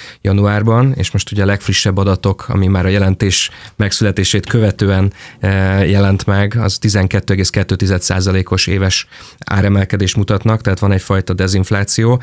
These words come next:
és hát a rövid távú prognózisunk az az, hogy ez a, ez az infláció csökkenés, ez folytatódni fog, és az év végére olyan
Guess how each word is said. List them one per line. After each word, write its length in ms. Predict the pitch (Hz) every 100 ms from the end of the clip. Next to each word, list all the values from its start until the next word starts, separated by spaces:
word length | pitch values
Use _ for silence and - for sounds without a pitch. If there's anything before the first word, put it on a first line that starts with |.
| - - -
és 220 | 101 -
hát 180 | 107 -
a 160 | 104 -
rövid 340 | 123 131 127
távú 300 | - 110 104
prognózisunk 800 | 98 104 101 98 98 - 98 92
az 120 | 95
az, 180 | 95 -
hogy 160 | 101
ez 140 | 95 95
a, 180 | 92 90 -
ez 200 | 92 98
az 340 | 98 98 -
infláció 380 | 104 98 92 92
csökkenés, 720 | - 95 - 95 98 98 -
ez 180 | 107 95
folytatódni 680 | - 95 90 98 95 101 101
fog, 300 | - 135 151 - - - -
és 120 | -
az 120 | 95 98
év 280 | 113 110
végére 640 | 101 101 101 104 98 98 95
olyan 100 | 104